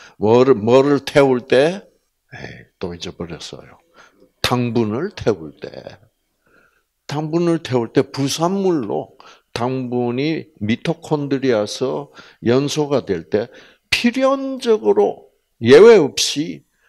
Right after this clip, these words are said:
정상적으로 발생하는, 어, 그런, 어, 부산물로서 활성산소라는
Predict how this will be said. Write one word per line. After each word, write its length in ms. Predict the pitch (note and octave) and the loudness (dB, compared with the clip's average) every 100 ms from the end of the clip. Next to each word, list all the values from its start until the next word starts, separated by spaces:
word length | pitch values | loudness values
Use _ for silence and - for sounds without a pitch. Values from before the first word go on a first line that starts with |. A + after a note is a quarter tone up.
| _ _ | _ _
정상적으로 1400 | - C3 F#3+ F#3+ A#3 B3+ G3+ D#3 G#2+ F#2+ B2+ F3 F3+ - _ _ _ _ | -2 2 4 2 0 0 -2 -4 -4 -2 0 -2 -4 -16 _ _ _ _
발생하는, 1080 | - A2+ - G#2 F2 D#2+ D#2 F2 D#3+ E3+ G#2 - _ _ _ | -8 -8 -8 -12 -12 -14 -12 -6 -4 -4 -8 -14 _ _ _
어, 500 | - - A1 A1+ - _ | -14 -14 -14 -18 -20 _
그런, 420 | - F#2+ G#2 F#2 - _ _ - | -12 -8 -8 -8 -16 _ _ -16
어, 100 | - - - _ _ _ _ - - _ _ - | -16 -16 -20 _ _ _ _ -20 -20 _ _ -12
부산물로서 840 | G2+ - D3 D3+ A#2 D2+ - B2 - | -8 -2 0 0 -2 -6 -10 -12 -8
활성산소라는 1120 | F#2+ A2 - E3+ E3+ - A#2+ G2 - - - | -10 -6 -2 -2 -4 -6 -8 -10 -14 -18 -20